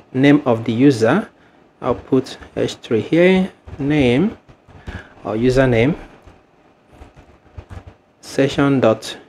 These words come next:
user dot name. All right. This error occurred because we need to wrap the component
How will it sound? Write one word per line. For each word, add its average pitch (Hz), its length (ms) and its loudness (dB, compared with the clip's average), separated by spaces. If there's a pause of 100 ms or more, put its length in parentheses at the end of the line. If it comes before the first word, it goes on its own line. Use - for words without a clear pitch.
(160)
user 117 800 -2 (180)
dot 104 360 -2 (640)
name. 113 520 -2 (1900)
All 139 100 6
right. 117 380 2 (1700)
This 240 420 8
error 180 260 8
occurred 151 680 2
because 139 640 2
we 143 140 4
need 170 260 4
to 139 180 2
wrap 147 220 2
the 131 80 4
component 117 800 2